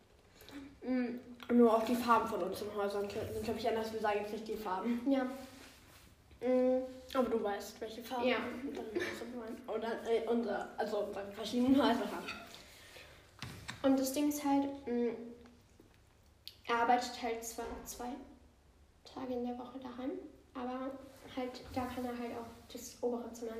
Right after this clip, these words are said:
Speaker 1: nicht haben. Und deshalb tauschen wir wahrscheinlich Zimmer.
Speaker 2: Aber das Problem, Kathi, das ist da dunkel in dem Keller.
Speaker 1: Man braucht Lampen.
Speaker 2: Ja schon, aber Kathi,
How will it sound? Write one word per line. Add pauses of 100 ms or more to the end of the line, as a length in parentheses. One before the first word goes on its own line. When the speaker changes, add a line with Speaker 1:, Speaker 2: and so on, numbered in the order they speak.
(120)
Speaker 1:
nicht
haben. (520)
Und (320)
deshalb
tauschen
wir
wahrscheinlich
Zimmer. (500)
Speaker 2:
Aber
das
Problem,
Kathi,
das
ist
da (240)
dunkel (160)
in
dem
Keller. (1700)
Speaker 1:
Man
braucht
Lampen. (560)
Speaker 2:
Ja
schon,
aber
Kathi,